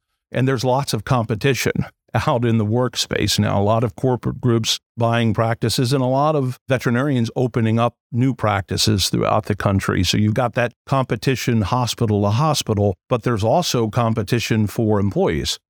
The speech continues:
and hiring employees within your practices. The higher end products and well-maintained equipment actually attracts and retains employees better. So when you're competing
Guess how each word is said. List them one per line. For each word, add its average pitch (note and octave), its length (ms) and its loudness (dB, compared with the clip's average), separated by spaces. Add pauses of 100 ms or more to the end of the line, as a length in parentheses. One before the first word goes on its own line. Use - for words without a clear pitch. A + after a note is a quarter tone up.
and G#2+ 220 0
hiring A#2+ 800 0
employees A2 680 0
within G#2+ 360 0
your G#2 140 2
practices. G2 840 0 (340)
The A2 140 0
higher C3+ 480 0
end A#2+ 400 0
products A#2 600 0
and A2 180 2
well-maintained A#2 1000 2
equipment A2+ 480 0 (140)
actually B2+ 380 0
attracts A2 880 -2 (280)
and A2+ 180 0
retains B2+ 640 0
employees G2+ 680 0
better. G2+ 520 2 (180)
So - 140 -4
when A2+ 220 2
you're A2 120 0
competing A2+ 840 0